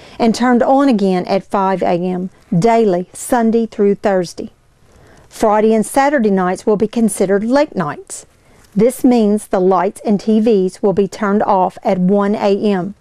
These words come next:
All activities will cease at lights out, with the exception of single-person quiet activities,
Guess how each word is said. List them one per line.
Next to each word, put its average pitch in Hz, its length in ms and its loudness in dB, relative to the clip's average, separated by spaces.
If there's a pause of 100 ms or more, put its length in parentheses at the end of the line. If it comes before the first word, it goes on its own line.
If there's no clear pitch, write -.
(800)
All 233 240 2
activities 277 800 -2
will 220 120 0
cease 247 640 -2
at 208 120 0
lights 202 460 0
out, 214 440 -4 (100)
with 208 160 0
the 214 120 2
exception 208 680 -2
of - 220 -4
single-person 226 1200 -2
quiet 208 640 0
activities, 196 760 -2